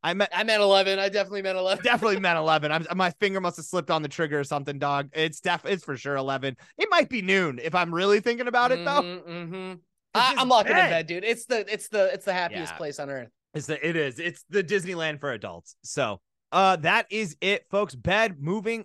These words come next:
Speaker 1: on to the final four. We will do our research. Don't you worry about this one, folks. I know sometimes you're like, how are they gonna be able to do all that research it's gonna take?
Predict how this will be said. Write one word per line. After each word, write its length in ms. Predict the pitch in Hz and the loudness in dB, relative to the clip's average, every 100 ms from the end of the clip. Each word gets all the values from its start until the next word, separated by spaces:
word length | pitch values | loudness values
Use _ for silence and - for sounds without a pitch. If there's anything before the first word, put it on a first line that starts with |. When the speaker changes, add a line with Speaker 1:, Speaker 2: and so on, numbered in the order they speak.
| - | -4
Speaker 1:
on 380 | 175 202 208 196 | 0 2 2 -4
to 320 | - 285 330 | 2 4 4
the 160 | 233 233 | 2 -4
final 520 | - 202 202 196 175 - | -2 -2 -2 -4 -8 -4
four. 200 | 185 170 | 0 0
We 300 | 170 175 269 | 0 0 2
will 220 | 220 254 | 4 4
do 220 | 202 226 | 4 2
our 120 | 208 185 | 2 2
research. 460 | 190 165 165 - | -4 -6 -8 -2
Don't 260 | 214 220 226 | 0 0 -2
you 80 | 202 | 0
worry 200 | 180 160 | 2 2
about 220 | 143 139 | 0 -2
this 180 | 135 117 | -8 -8
one, 140 | 117 | -12
folks. 260 | 113 117 107 | -6 -8 -4
I 80 | 185 | 0
know 140 | 214 | 0
sometimes 480 | - 196 190 190 170 | 2 -2 0 -2 0
you're 100 | 165 | 0
like, 140 | - _ _ _ | 0 _ _ _
how 240 | 277 349 | 0 4
are 60 | 285 | 4
they 100 | 220 | 2
gonna 180 | 220 214 | -2 -2
be 100 | 226 | -2
able 120 | 214 | -2
to 80 | 202 | -4
do 320 | 156 262 294 - | 0 2 2 0
all 260 | 208 269 | 2 4
that 240 | 208 208 165 | 2 -4 -4
research 520 | 277 359 - 160 147 | -4 -4 -4 -6 -4
it's 180 | 175 - | -10 -10
gonna 220 | 220 208 | -8 -8
take? 420 | - 254 370 175 | -4 -4 -4 -8